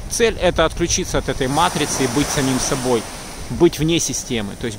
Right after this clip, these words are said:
а, мы как бы играем в систему, но мы вне системы. И вот я помогаю людям выйти из системы. Поэтому, кто хочет, кому вообще эта тема интересна, милости прошу, пишите в комментариях или мне в личку. Я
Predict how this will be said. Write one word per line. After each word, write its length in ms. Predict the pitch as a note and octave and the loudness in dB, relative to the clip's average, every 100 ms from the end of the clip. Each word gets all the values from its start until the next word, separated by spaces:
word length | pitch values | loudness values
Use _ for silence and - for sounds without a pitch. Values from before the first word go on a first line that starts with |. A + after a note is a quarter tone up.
| A2 | -6
а, 140 | B2+ C3+ | -2 -2
мы 200 | D3+ G3 | 2 2
как 180 | F#3+ F3 | 4 2
бы 140 | D3 F3 | 2 2
играем 340 | E3 A3+ A#3+ | 4 4 2
в 60 | A3+ | 0
систему, 460 | F#3 - D3 B2+ | -2 0 0 2
но 240 | C#3 D#3 C#3 | 2 2 2
мы 180 | C#3 E3+ | 0 0
вне 240 | C3 D3 D#3+ | 2 2 2
системы. 560 | - - - B2+ G#2+ - - - - | 0 -4 -2 0 0 -2 -6 -10 -4
И 60 | C#3 | 0
вот 160 | D#3 C3+ | 2 2
я 300 | G3+ G#3+ F#3+ | 2 2 2
помогаю 400 | D#3+ D3 D3+ D3+ | 0 0 2 2
людям 240 | D3 E3 C#3 | 2 0 2
выйти 320 | C#3+ D#3 C#3+ | 2 2 2
из 100 | B2+ | -2
системы. 460 | - - - A2 G2+ - - - - | -2 -4 -2 -2 -2 -8 -12 -12 -2
Поэтому, 300 | F3 F3 F3+ | -2 0 -2
кто 200 | - G#3+ | 0 0
хочет, 460 | - F#3+ G#3+ - E3+ - | 0 2 2 2 -2 -2
кому 300 | - D3+ E3 | -2 0 0
вообще 340 | D#3 D3 - D#3+ | 0 0 0 2
эта 140 | C#3+ | 0
тема 320 | - D#3+ C#3+ C#3 | 0 0 2 0
интересна, 640 | B2+ C#3+ E3 E3+ E3+ C3+ - - - - B2+ G#2+ - - D3+ | 0 0 0 0 0 -2 -2 -4 -4 -4 -4 -6 -8 -4 0
милости 420 | D#3 E3+ D#3+ - | 2 2 0 -2
прошу, 380 | - D3+ - F3 | -2 -2 0 0
пишите 500 | - - E3+ E3 D#3 | 2 2 2 2 2
в 120 | - | 2
комментариях 680 | D#3 C3+ C3 D#3+ E3 D3 C#3 - | 0 2 2 4 4 4 2 0
или 140 | B2+ B2 | 0 0
мне 220 | C3 C3+ | 2 2
в 80 | B2+ | 2
личку. 460 | D3 - - C#3 | 0 0 0 2
Я 280 | B2+ C3 C3+ | 4 4 2